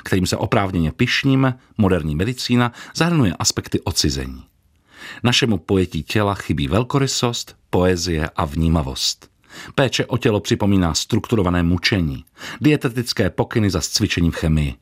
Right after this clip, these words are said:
Když chceme říci, že jsme si dobře zasportovali, říkáme, že jsme si dali do těla, úplně se zničili. Od malička mě to tahalo za uši,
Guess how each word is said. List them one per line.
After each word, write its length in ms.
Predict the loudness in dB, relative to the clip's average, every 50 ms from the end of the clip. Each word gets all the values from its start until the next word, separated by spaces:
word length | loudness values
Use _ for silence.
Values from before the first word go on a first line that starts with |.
| _ _ _ _ _ _ -18 -18 -10 -6
Když 240 | -2 0 0 0 -2
chceme 340 | -4 -2 0 0 2 0
říci, 480 | 0 -2 -4 -4 -2 -2 0 2 2 2
že 120 | 2 0
jsme 140 | 2 2 0
si 120 | 0 2 2
dobře 240 | 0 2 2 0
zasportovali, 840 | -2 -2 -4 -6 -2 -2 -2 -2 -2 -4 -4 -2 0 0 0 0 -2 -4 -10 _ _ -20 -16 -16 -16 -6 -4
říkáme, 500 | -4 -4 -2 0 0 2 2 4 4 2
že 100 | 2 0
jsme 160 | 0 0 0
si 120 | 0 2 0
dali 200 | 0 0 0 0
do 100 | 0 -2
těla, 380 | 0 0 0 0 0 -4 -8 _ _ _ _ _ _
úplně 360 | 0 0 2 2 2 2 2 2
se 140 | 2 0
zničili. 480 | 2 2 0 0 0 -2 -4 -4 -8 -8 -12 _ _ _ _ _ -20 -18 -16 -14 -14 -2
Od 140 | 0 0 2
malička 320 | 4 2 2 0 0 0 2
mě 100 | 2 2
to 100 | 2 0
tahalo 320 | 0 -2 -2 -2 -4 -4
za 140 | -4 -4 -2
uši, 400 | -2 0 0 0 -2 -2 -4